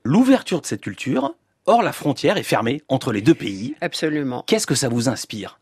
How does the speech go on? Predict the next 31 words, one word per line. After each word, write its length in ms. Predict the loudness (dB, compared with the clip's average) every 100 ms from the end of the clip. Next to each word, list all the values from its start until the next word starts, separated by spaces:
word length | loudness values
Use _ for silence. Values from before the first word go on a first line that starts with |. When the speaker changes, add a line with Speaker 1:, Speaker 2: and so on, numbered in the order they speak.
| _ -12 -4
Speaker 2:
Euh, 100 | 2
d'abord, 300 | 4 4 2
ça 120 | 2
m'attriste 720 | -2 0 2 2 2 4 4
parce 320 | 4 0 0
que 240 | 2 4 4
à 120 | 4
Oujda, 300 | 2 2 2
on 100 | 4
est 100 | 2
tous 180 | 0 -2
moitié 280 | -2 0 0
algériens, 360 | 0 0 2 0
moitié 280 | 0 -2 0
marocains. 380 | 2 2 0
Speaker 1:
Bah 40 | 2
oui. 160 | 2 2 -2
Speaker 2:
Et 60 | 2
moi, 200 | 4 4
le 120 | 4
Maroc, 420 | 2 4 4 4
c'est 200 | 0 0
ma 180 | 2 0
vie, 260 | 2 2 2
c'est 140 | 2
ma 140 | 2 2
passion, 580 | 2 2 4 6 8
la 160 | 6 4
cuisine 280 | 2 0 4
marocaine. 540 | 4 4 4 4 4
Et, 180 | 0